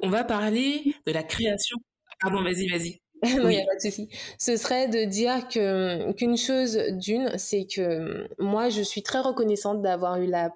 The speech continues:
Speaker 2: possibilité, la chance de grandir aux Antilles. Je trouve vraiment que c'est une chance, euh, de grandir dans un environnement naturel aussi riche,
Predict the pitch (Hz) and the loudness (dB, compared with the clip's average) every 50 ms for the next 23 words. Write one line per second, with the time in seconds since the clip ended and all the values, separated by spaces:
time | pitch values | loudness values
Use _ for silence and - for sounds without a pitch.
0 | - - 226 220 - - 214 202 190 196 185 190 185 - - 196 202 208 196 180 | -4 -2 -2 -2 -2 -2 -4 -4 -4 -2 -4 -4 -6 -2 0 2 2 2 2 2
1 | 175 170 - - - 202 202 208 202 - - - - - - - _ - 190 185 | 0 0 -2 -2 0 0 -2 -2 -2 -4 -6 -8 -10 -14 -16 -16 _ 0 0 0
2 | 190 - - 190 190 185 196 202 196 190 190 185 175 170 165 - - 214 226 240 | 0 0 0 0 2 2 2 2 2 2 2 2 0 -2 -4 -4 -4 -2 -2 -2
3 | 190 185 _ - - - - - 196 185 - - 233 226 202 190 185 202 202 202 | -2 -4 _ -18 -20 -20 -2 -2 0 0 2 0 0 2 2 2 2 2 2 4
4 | 208 208 208 208 214 196 185 185 175 170 180 175 180 175 - - - 202 202 202 | 2 2 2 2 0 0 0 0 -2 -2 -2 -4 -2 -2 -4 -2 0 0 0 2
5 | 202 202 196 - - 180 170 165 160 165 165 165 165 - - - _ - 185 185 | 2 0 0 0 0 2 2 2 2 2 2 0 -2 -4 -16 -20 _ -2 0 0
6 | 180 180 180 180 175 190 196 190 180 180 185 185 185 185 185 196 196 190 196 185 | 2 0 0 0 0 0 0 0 0 0 0 0 0 0 2 0 2 2 2 2
7 | 185 185 185 185 185 190 180 180 170 - - - 202 185 190 190 185 185 185 185 | 4 2 4 4 2 2 2 2 0 -2 -2 -2 0 2 2 2 2 2 0 0
8 | - - 208 190 190 202 202 202 196 - - - - - - - | 0 0 0 2 2 2 2 2 0 -2 -6 -6 -12 -16 -18 -18